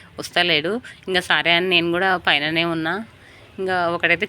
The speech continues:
చెప్పాలనుకుంటున్నానండి. నిన్న సంతోషం తోలుకొని టైలరింగ్ కాడికి పోతాం కదా మేము. అయితే అక్కడ ఒక ఆమె మెంతి కూర తెచ్చింది. ఒకటే ఒక కట్ట ఉందండి, కొంచెం పెద్దగా ఉందంతే. అది ఎంత అని అడిగినా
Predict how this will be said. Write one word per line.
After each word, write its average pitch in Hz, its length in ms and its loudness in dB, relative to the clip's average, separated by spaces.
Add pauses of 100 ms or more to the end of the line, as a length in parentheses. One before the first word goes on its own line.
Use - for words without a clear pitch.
చెప్పాలనుకుంటున్నానండి. 170 920 0
నిన్న 175 320 -2
సంతోషం 185 500 -2
తోలుకొని 180 340 -4
టైలరింగ్ 175 460 0
కాడికి 151 320 -2
పోతాం 190 260 -4
కదా 156 160 0
మేము. 160 380 -4 (480)
అయితే 202 200 0
అక్కడ 226 280 4
ఒక 208 160 -2
ఆమె 196 220 2
మెంతి 190 300 0
కూర 214 200 2
తెచ్చింది. 156 380 -2
ఒకటే 202 300 0
ఒక - 160 0
కట్ట 165 220 0
ఉందండి, 170 420 -2
కొంచెం 196 420 -2
పెద్దగా 160 300 0
ఉందంతే. 151 420 -6 (560)
అది 214 120 2
ఎంత 196 280 2
అని 196 240 4
అడిగినా 185 420 -2